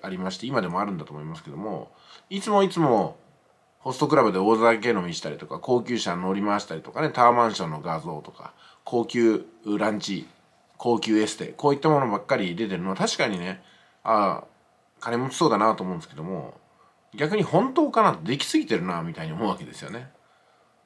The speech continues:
うん。まあ、ですんでね、そういったところで、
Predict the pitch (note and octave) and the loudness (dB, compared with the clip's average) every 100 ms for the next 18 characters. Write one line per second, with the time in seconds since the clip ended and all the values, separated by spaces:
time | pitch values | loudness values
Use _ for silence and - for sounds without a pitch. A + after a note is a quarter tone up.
0 | _ E2 D2+ C2 A1+ G1+ - - C3 F#3 | _ -20 -18 -18 -20 -20 -18 -6 0 0
1 | A#2+ F#2+ D#3+ C3+ - - A#2 B2+ B2 C#3 | 0 0 0 0 -4 -4 -2 -2 -2 2
2 | B2+ F2+ D#2+ | 2 2 -4